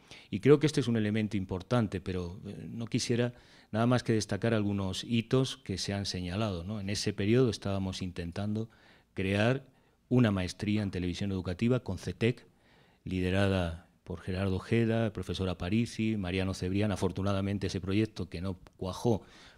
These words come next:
por circunstancias varias en México, terminó abriéndose en la Universidad Complutense de Madrid. Pero en ese ida y vuelta, con el profesor Mariano Cebrián, pues han sido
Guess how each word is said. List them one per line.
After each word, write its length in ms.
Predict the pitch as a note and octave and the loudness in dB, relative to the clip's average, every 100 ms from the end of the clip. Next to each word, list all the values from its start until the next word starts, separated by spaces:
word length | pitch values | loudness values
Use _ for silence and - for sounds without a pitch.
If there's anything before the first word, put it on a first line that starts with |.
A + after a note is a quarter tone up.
| _ - | _ -8
por 260 | F2+ E2+ | -6 -6
circunstancias 800 | - E2+ F2+ - G#2 G2+ G2 F2+ | -8 -10 -10 -6 -4 -4 -6 -4
varias 440 | G#2 G2+ F2 D#2 - - - - | -2 -2 -2 -6 -14 -20 -20 -12
en 160 | E2+ F2+ | -6 -2
México, 480 | G#2 - G#2 G#2+ | -2 -2 -4 -4
terminó 320 | G2 F2 F2+ F#2 | -4 -4 -2 0
abriéndose 600 | F2+ F#2 F2+ F2+ F#2 F2+ - - | 0 0 -2 -4 -4 -6 -14 -16
en 100 | F2+ | -8
la 60 | F2+ | -6
Universidad 480 | F2 F2 E2+ F#2 F2 | -4 -4 -4 -6 -6
Complutense 760 | F2 E2 E2 F2 E2+ F2+ F2 - - - - _ | -6 -8 -8 -6 -6 -6 -8 -10 -20 -20 -20 _
de 80 | F#2+ | -4
Madrid. 340 | F#2+ F#2 E2 - - - | -2 -2 -4 -10 -20 -8
Pero 140 | - G#2+ | 0 6
en 80 | C3+ | 6
ese 540 | C3 C#3 C3 B2+ - _ _ - | 6 8 8 6 -4 _ _ 2
ida 220 | B2+ B2 | 4 6
y 60 | |
vuelta, 500 | A#2 A#2+ A2+ - A#2+ - _ _ _ - | 8 8 6 2 -6 -8 _ _ _ -6
con 80 | F#2+ | -4
el 80 | F2+ | -4
profesor 400 | F#2 F2+ - G2+ | -4 -4 -2 0
Mariano 460 | G2 G2 G2 G2 | 0 2 0 -2
Cebrián, 420 | - F#2 G#2 A2 | -2 0 2 2
pues 160 | G2+ F#2 | 0 -2
han 100 | G2+ | -2
sido 320 | G#2 G#2+ A2 | 0 2 2